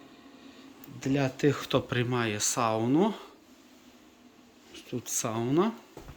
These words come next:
Дрова закидаються в сауну з котельні, тобто сюди не, немає потреби ходити. Ось така сауна. І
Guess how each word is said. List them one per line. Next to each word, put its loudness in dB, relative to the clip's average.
Дрова 4
закидаються 2
в -4
сауну 4
з 4
котельні, 6
тобто 2
сюди 0
не, 2
немає 0
потреби -2
ходити. -4
Ось -14
така -18
сауна. -6
І 2